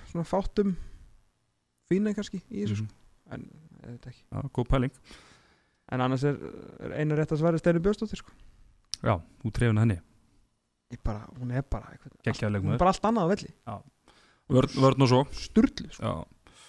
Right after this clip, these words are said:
Speaker 2: En er hún, hún myndi sennilega ekkert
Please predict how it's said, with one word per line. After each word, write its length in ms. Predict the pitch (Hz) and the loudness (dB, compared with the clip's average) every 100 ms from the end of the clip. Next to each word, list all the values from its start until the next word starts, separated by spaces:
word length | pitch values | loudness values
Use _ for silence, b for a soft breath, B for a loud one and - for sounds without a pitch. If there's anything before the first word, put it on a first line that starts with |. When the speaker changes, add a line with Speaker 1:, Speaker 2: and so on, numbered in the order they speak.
| b b b b _ _ _ _ _ - | b b b b _ _ _ _ _ -4
Speaker 2:
En 120 | 107 | 4
er 100 | 120 | 6
hún, 160 | 135 123 | 6 2
hún 1800 | - - - - - - - _ _ _ _ _ _ _ _ _ _ 123 | -2 -18 -20 -20 -20 -20 -20 _ _ _ _ _ _ _ _ _ _ -4
myndi 80 | 117 | 0
sennilega 240 | 117 117 | 2 2
ekkert 80 | 107 | 0